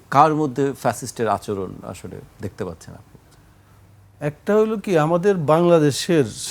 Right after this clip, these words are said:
Speaker 2: যে রাজনৈতিক গুণগত পরিবর্তন হওয়াটা, এটা কিন্তু আমাদের মানসিক পরিবর্তন না হইলে এটা সম্ভব। গুণগত পরিবর্তন বলতে আমি বুঝাইতে চাই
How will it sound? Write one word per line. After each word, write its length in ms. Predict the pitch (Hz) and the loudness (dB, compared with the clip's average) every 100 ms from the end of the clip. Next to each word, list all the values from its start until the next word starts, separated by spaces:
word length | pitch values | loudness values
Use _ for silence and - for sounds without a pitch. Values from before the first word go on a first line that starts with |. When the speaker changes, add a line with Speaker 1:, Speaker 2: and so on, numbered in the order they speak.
| - - - _ - 110 | -14 -20 -20 _ -20 -8
Speaker 2:
যে 100 | 127 127 | -2 4
রাজনৈতিক 720 | 143 165 160 175 147 165 139 120 - - 147 127 | 8 8 4 -4 0 0 0 -8 -16 -20 -12 -4
গুণগত 480 | 135 170 170 165 160 135 | 0 2 2 0 0 -2
পরিবর্তন 600 | 147 151 139 135 - 120 | 2 4 4 0 -2 -8
হওয়াটা, 440 | 101 139 139 107 113 - _ - - _ _ - | 0 4 4 2 -14 -16 _ -20 -20 _ _ -10
এটা 220 | 127 151 | -6 -4
কিন্তু 300 | 151 180 170 | -4 -4 0
আমাদের 440 | 170 139 151 151 160 | 0 2 2 0 0
মানসিক 480 | 139 143 160 - 185 - | 0 2 2 0 -8 -4
পরিবর্তন 520 | 175 160 160 - 143 | -2 0 -2 -2 -2
না 160 | 135 127 | 0 -2
হইলে 220 | 123 135 | -2 -4
এটা 160 | 120 117 | -4 -6
সম্ভব। 380 | - 113 101 95 113 | -10 -10 -10 -10 -4
গুণগত 400 | 156 165 160 151 135 | -2 0 -2 -4 -4
পরিবর্তন 580 | 156 160 151 147 156 147 | -2 0 0 -2 -2 -2
বলতে 320 | 139 139 135 | 0 -2 -2
আমি 260 | 127 139 156 | 0 0 -2
বুঝাইতে 480 | 139 131 160 160 151 | -4 0 0 0 -4
চাই 300 | 120 104 | -4 -6